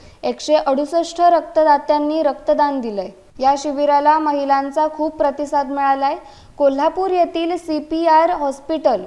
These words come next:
व रत्नागिरी सिव्हिल हॉस्पिटल यांच्या सहकार्याने हे शिबिर घेण्यात आले होते.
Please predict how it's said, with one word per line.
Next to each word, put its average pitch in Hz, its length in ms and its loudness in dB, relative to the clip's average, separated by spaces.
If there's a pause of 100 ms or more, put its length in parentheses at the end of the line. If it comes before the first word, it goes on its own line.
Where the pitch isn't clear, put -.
(140)
व 233 120 -6
रत्नागिरी 269 640 -4
सिव्हिल 302 380 -4
हॉस्पिटल 294 640 -2
यांच्या 277 360 -2
सहकार्याने 269 800 -2
हे 277 120 -4
शिबिर 277 380 -6
घेण्यात 285 380 -4
आले 247 180 -2
होते. 208 320 -10